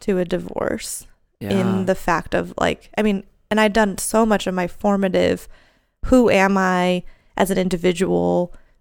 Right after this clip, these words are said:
Speaker 1: growth with
Speaker 2: With
Speaker 1: him.
Speaker 2: him, yeah.
Speaker 1: And so, and we had all the same friends, and,
Speaker 2: <gasps>
Speaker 1: um, so m-, having to make these decisions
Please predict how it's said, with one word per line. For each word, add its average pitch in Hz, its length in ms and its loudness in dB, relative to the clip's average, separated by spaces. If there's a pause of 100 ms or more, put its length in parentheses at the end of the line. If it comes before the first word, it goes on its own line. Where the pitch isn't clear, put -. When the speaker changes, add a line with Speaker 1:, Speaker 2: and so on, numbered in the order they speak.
(120)
Speaker 1:
growth 180 800 0
with 214 200 4
Speaker 2:
With 135 160 2
Speaker 1:
him. 151 80 0
Speaker 2:
him, 110 320 -4 (100)
yeah. 120 420 -12
Speaker 1:
And 190 220 0
so, 185 540 2
and 190 100 0
we 185 80 -2
had 185 100 -2
all 180 140 0
the 185 80 -6
same 226 260 -2
friends, 214 640 0 (100)
and, 185 460 -2 (340)
Speaker 2:
<gasps> - 320 -14
Speaker 1:
um, 185 580 2
so 196 640 2 (680)
m-, 214 160 -4 (520)
having 247 800 2 (640)
to 226 160 0
make 190 380 2
these 190 200 2
decisions 180 960 0